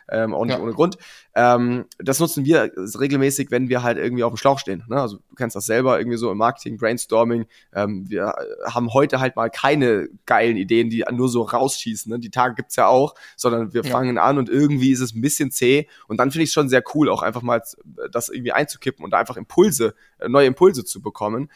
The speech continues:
Speaker 1: und um diesen kreativen Prozess anzukurbeln. Ähm, aber ich glaube, um auch da den Mythos direkt zu basten, ähm, diese Ersetzung von Arbeitskräften sehe ich überhaupt nicht in naher Zukunft. Es kann sicherlich kommen, ähm, äh, diese, d-, ist ja auch krass, wie viel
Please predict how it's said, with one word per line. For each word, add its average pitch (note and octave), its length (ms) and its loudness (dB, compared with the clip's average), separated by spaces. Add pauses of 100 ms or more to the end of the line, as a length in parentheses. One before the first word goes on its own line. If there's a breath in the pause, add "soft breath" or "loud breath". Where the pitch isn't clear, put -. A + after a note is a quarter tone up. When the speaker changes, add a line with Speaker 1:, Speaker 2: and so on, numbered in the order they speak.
(160 soft breath)
Speaker 1:
und A#2 260 -2
um A#2+ 260 -4
diesen A2+ 280 -4 (140)
kreativen C3 460 -2
Prozess - 400 -4
anzukurbeln. F2 720 -8 (520 loud breath)
Ähm, G2+ 600 -4
aber B2 160 2
ich B2 100 0
glaube, C3 400 4
um - 520 -8
auch G#2 120 -2
da A#2+ 220 2
den A2+ 140 0
Mythos A#2 360 -6
direkt A#2+ 320 -6
zu A2+ 160 -8
basten, - 640 -2 (300 loud breath)
ähm, G#2 440 -4
diese A2+ 280 -2
Ersetzung C3 680 2
von A#2+ 180 -2
Arbeitskräften A#2 800 0
sehe G#2+ 140 -4
ich A2 120 -8
überhaupt A2+ 420 0
nicht B2+ 140 -4
in B2 100 -6
naher A2+ 260 0
Zukunft. - 480 -12
Es - 80 -12
kann E3+ 220 -4
sicherlich C3+ 380 0
kommen, A#2+ 380 -2 (340 loud breath)
ähm, G#2 380 -4
äh, B1+ 180 -6
diese, E2 460 -14
d-, E2+ 320 -8
ist F#2 80 -8
ja A#2+ 80 2
auch - 80 -4
krass, A#2 400 -4
wie C3+ 160 -6
viel B2 360 -2